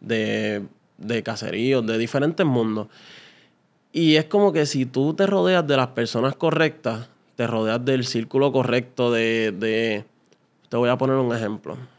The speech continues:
Fiestas familiares, rara la vez que yo voy. De, desde el año pasado para acá, rara la vez que voy. ¿Por qué?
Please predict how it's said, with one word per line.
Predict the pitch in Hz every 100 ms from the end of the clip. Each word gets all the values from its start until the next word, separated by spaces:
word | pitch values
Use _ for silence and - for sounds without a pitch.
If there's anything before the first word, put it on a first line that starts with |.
| _ _ _ _ _ _ _ -
Fiestas | 131 127 139 143
familiares, | 143 139 147 156 139 131 135 - _ _ _ _ -
rara | 120 117
la | 113
vez | 107
que | - 107
yo | 107
voy. | 82 87 - _ _ _ _ _ _ -
De, | 120 120 107 _
desde | - 123 117 117 120 117 117 113 113 -
el | 117
año | 117 127 139
pasado | 143 135 123 117
para | 110 113
acá, | 110 147
rara | 127 117 113
la | 110
vez | 110
que | 107
voy. | 98 90 - - - - - _ _
¿Por | 123 110
qué? | - 170